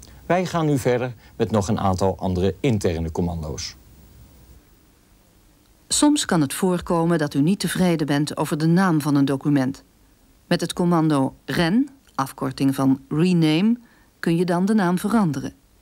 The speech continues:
Speaker 2: Je typt dan bijvoorbeeld in REN,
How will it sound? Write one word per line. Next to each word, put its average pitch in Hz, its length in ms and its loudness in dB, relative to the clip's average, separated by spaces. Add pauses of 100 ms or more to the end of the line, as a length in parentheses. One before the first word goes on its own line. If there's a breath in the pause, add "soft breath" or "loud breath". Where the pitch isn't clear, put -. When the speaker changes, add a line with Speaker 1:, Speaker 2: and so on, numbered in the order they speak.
(880 soft breath)
Speaker 2:
Je 214 140 0
typt 269 240 -2
dan 240 160 2
bijvoorbeeld 175 540 -2
in 170 340 0 (520)
REN, 196 480 2